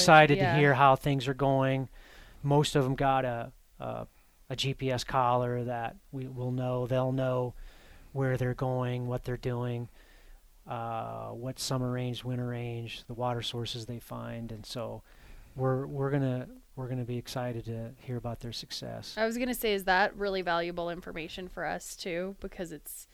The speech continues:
Speaker 2: understanding where the populations do well and don't do.
Speaker 1: Yeah, we, you know, definitely we, we're learning something new every
Speaker 2: Mm-hmm.
Speaker 1: day.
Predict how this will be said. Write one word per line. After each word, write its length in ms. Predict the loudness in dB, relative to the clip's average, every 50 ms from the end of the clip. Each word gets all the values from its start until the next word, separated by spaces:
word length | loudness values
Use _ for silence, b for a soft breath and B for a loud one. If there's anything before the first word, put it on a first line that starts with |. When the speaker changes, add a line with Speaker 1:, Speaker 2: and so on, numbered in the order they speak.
| b b b b b b b
Speaker 2:
understanding 640 | -10 -8 -8 -8 -8 -6 -6 -4 -4 -4 -6 -8 -6
where 140 | -6 -6 -6
the 200 | -6 -8 -8 -10 -10
populations 680 | -10 -10 -8 -8 -8 -8 -8 -8 -10 -10 -12 -12 -12 -10
do 180 | -10 -8 -6
well 280 | -6 -4 -4 -4 -4 -6
and 100 | -6 -8 -8
don't 220 | -10 -10 -10 -10
do. 340 | -8 -6 -6 -4 -6 -6 -8 -12 B B B B B B B B B B B B B B
Speaker 1:
Yeah, 220 | 10 12 12 12
we, 300 | 12 10 10 8 8 6 4 B B
you 120 | 2 6 6
know, 120 | 6 6
definitely 460 | 8 10 8 8 10 8 6 6 6
we, 260 | 6 4 2 2 0 -2 -6
we're 300 | -4 2 6 8 8 8 10
learning 360 | 10 10 10 10 8 6 4
something 380 | 2 0 0 0 -2 -2 -2 -2
new 200 | 0 0 -2 -2 -2
every 300 | -2 -2 -2 -2 -2 -4
Speaker 2:
Mm-hmm. 60 | -2
Speaker 1:
day. 400 | -2 -2 -2 -2 -4 -4 -6 -10